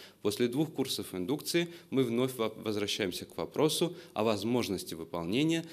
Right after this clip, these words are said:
трансплантации аутологичных стволовых клеток крови. Теперь следующий вопрос. А кто же на сегодняшний день является кандидатом на выполнение трансплантации аутологичных стволовых клеток крови?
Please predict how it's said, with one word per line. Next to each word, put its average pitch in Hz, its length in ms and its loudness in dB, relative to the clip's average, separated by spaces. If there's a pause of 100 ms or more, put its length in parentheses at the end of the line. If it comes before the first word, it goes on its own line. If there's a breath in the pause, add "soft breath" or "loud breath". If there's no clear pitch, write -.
(160 loud breath)
трансплантации 107 760 0
аутологичных 90 640 -2
стволовых 87 320 0
клеток 87 400 -4
крови. 87 340 -4 (400 loud breath)
Теперь 143 220 2
следующий 139 420 0
вопрос. 95 460 -2 (100)
А 110 120 2
кто 170 360 6
же 110 400 4
на 110 180 0
сегодняшний 101 680 2
день 160 340 4 (220 loud breath)
является 131 500 2
кандидатом 127 800 2
на 107 80 2
выполнение 101 600 2
трансплантации 98 1000 -2 (140)
аутологичных 110 680 0
стволовых 101 320 -2
клеток 95 380 -6
крови? 82 340 -2